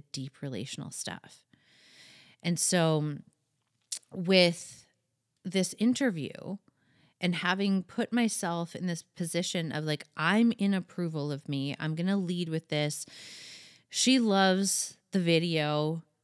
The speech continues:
We have a great interview together. She's like, "Hey, do you wanna work here?" I'm like, "Yeah." Like, this sounds like a blast. I'm in this really, like, feminine space. There were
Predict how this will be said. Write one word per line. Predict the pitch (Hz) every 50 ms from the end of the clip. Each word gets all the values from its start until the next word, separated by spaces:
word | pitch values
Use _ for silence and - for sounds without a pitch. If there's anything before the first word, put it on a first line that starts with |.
| _ _ _ 180
We | 208 220
have | 247 226 196
a | 180
great | 160 - 165 170 175 180 165
interview | - 165 165 - 165 160 165 160 156
together. | 160 156 - 156 156 156 156 156
She's | 160 - 175 165 -
like, | 165 165 -
"Hey, | - - - 311 320 240 170
do | 160 185
you | 196
wanna | 214 247 254 247
work | 196 156 147 151 160
here?" | - - 240 240
I'm | 240 233
like, | 233 226 220 - _ _ -
"Yeah." | 147 131 139 156 254 330 339 294 269 269 285 302 - _ _ _ _ _ _ _ _ _ _ _ _ _ _ _ _ _
Like, | - 208 180
this | 196 311 -
sounds | - 440 415 381 - 330
like | 233 -
a | 170
blast. | - _ 143 151 160 175 196 151 - - - - - - - - - - - - - _ -
I'm | 180 180 180 180
in | - 196 202 208 214 214 214 208 185 - _
this | - 170 165 - - - - _ _ 196 180 170
really, | 208 202 214 220 220 214
like, | 202 180 175
feminine | - - - - - - 170 165 175 190 190 190 196 185 185 190
space. | 185 - - - - 165 160 160 160 160 160 -
There | - - 147
were | 147 147